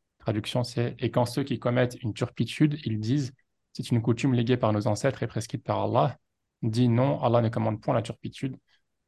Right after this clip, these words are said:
Direz-vous contre Allah ce que vous ne savez pas. » Alors, je sais pas si c'est directement, si on peut lier ça à ce verset, mais en tout cas, ce qu'on, ce que je retire de ce verset, c'est que, euh, dire que, qu'on fait certaines choses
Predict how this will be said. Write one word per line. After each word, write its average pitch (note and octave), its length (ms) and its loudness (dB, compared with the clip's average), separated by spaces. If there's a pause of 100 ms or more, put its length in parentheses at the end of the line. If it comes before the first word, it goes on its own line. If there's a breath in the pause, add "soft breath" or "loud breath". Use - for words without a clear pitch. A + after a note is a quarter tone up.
(100)
Direz-vous A2+ 400 2
contre A#2 240 -2
Allah A#2 440 2
ce - 140 -12
que A2+ 140 0
vous G#2+ 120 -2
ne G#2+ 60 -2
savez A2 220 -2
pas. » A2 200 -8 (1120)
Alors, A2 100 -4
je - 40 -6
sais A#2+ 80 0
pas C#3 120 6
si - 100 -2
c'est B2 80 4
directement, A2+ 840 2
si - 120 -8
on A2+ 80 0
peut A#2+ 100 -2
lier A2+ 140 4
ça A#2 140 2
à A2 40 4
ce G#2+ 60 0
verset, A#2+ 240 2
mais B2+ 100 2
en A2+ 60 0
tout A2+ 120 -14
cas, D#3 280 2 (400)
ce - 100 -14
qu'on, A#2+ 140 2
ce - 40 -8
que A#2+ 100 0
je A#2 60 2
retire A#2 220 2
de A2+ 80 0
ce G#2 80 -2
verset, D3 300 -2
c'est A#2 160 -4
que, A#2 120 -4
euh, G#2+ 240 2 (460)
dire C3+ 500 2
que, C3+ 100 -4
qu'on A#2+ 220 0
fait B2+ 120 2
certaines B2 320 2
choses A#2 400 2